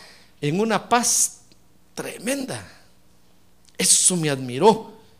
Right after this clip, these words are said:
Aparte de todo lo demás que el Señor hizo conmigo, eso me impresionó, hermano.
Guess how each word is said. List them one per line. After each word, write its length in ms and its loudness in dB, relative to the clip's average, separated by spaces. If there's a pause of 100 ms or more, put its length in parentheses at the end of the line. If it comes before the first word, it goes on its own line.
(280)
Aparte 500 0
de 140 -4
todo 320 2
lo 140 -2
demás 300 0
que 80 -8
el 60 -6
Señor 220 -2
hizo 160 0
conmigo, 840 4
eso 240 4
me 120 2
impresionó, 880 4
hermano. 500 4